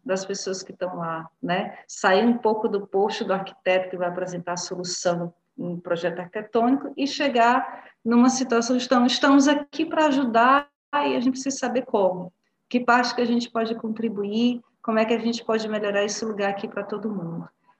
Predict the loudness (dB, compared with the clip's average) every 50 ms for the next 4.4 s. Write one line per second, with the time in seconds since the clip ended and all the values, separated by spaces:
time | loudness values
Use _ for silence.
0 | _ _ 4 6 6 8 8 6 4 4 2 2 2 2 0 0 0 0 0 2
1 | 4 4 4 4 4 2 0 0 0 0 0 0 0 2 2 0 0 0 -2 -2
2 | -2 -4 -6 -10 -10 -12 -2 -2 -2 0 2 2 2 4 4 4 4 2 0 0
3 | -2 -2 -4 -4 -6 -6 -6 -4 -4 -2 -2 0 0 -2 -4 -6 -8 -10 -10 -12
4 | -14 -12 -10 -10 -10 -10 -12 -14